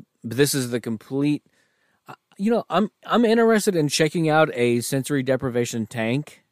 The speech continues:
I think we've talked about this probably. We, I think it was on the transhumanism episode.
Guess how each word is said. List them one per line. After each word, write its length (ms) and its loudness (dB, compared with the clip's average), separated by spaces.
I 40 -4
think 160 0
we've 140 2
talked 240 2
about 220 -2
this 120 -8
probably. 540 -10
We, 180 -10
I 120 -2
think 140 0
it 40 -4
was 120 -2
on 80 -2
the 60 -2
transhumanism 840 -2
episode. 480 -10